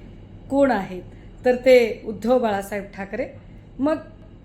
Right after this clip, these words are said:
त्यांच्यावर टीका आपण केली पाहिजे, त्याच्याशिवाय आपल्याला काही स्थान मिळणार नाही, असं जेव्हा जेव्हा वाटायला लागतं,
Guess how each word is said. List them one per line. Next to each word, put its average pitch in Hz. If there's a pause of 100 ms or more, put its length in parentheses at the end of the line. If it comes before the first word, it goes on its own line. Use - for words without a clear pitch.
(200)
त्यांच्यावर 277
टीका 262
आपण 226
केली 220
पाहिजे, 220
त्याच्याशिवाय 294
आपल्याला 240
काही 240
स्थान 220
मिळणार 202
नाही, 180 (340)
असं -
जेव्हा 233
जेव्हा 269
वाटायला 208
लागतं, 196